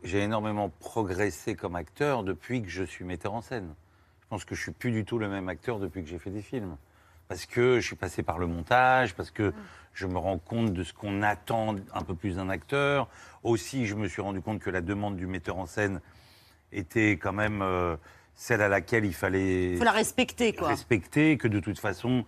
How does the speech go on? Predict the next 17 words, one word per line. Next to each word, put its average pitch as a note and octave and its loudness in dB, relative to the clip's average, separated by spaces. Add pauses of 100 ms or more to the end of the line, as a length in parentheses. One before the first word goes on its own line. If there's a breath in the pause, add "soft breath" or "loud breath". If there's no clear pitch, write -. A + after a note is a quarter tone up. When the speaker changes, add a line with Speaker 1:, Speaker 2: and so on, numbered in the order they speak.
(380 loud breath)
Speaker 1:
il G2 2
avait, G#2+ 6
euh, F2+ 0
il F2+ 0
a F#2 0
écrit F2 -4
ce G2+ -6
film, C3+ 0
a F2+ 0
priori, A2 2
il A2+ 2
l'a E2+ -4
préparé, A2 2
il A2+ 2
va G#2 6
le A#2+ 8
monter, B2+ 6